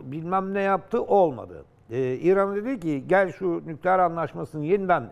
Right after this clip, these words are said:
e, gözden geçirelim." İran dedi ki, "Şart şurt yok, dönüyorsan dön." Amerika baktı olmuyor, şimdi İran'a yaptırımları, e, hafiflet-, e, kaldırıyormuş. Aferin İran'a.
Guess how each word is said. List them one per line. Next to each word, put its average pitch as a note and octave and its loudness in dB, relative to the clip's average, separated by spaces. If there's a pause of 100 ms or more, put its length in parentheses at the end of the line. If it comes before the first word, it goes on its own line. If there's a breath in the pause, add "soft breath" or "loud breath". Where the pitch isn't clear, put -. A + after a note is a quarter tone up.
e, C3 -6
gözden C#3 -2
geçirelim." C#3+ -6 (360 soft breath)
İran E3 2
dedi G3+ -2
ki, F3 -2
"Şart F3+ 4
şurt F#3+ 0
yok, D#3 0
dönüyorsan G3 2
dön." G#3 6 (1900 soft breath)
Amerika A3 4
baktı - 2
olmuyor, B3 -2
şimdi A3 -12
İran'a A#3+ 2
yaptırımları, G#3 4 (180)
e, C#3 2
hafiflet-, D#3 -2
e, C#3 0
kaldırıyormuş. D3+ 0 (640 soft breath)
Aferin B3+ 4
İran'a. A2+ -6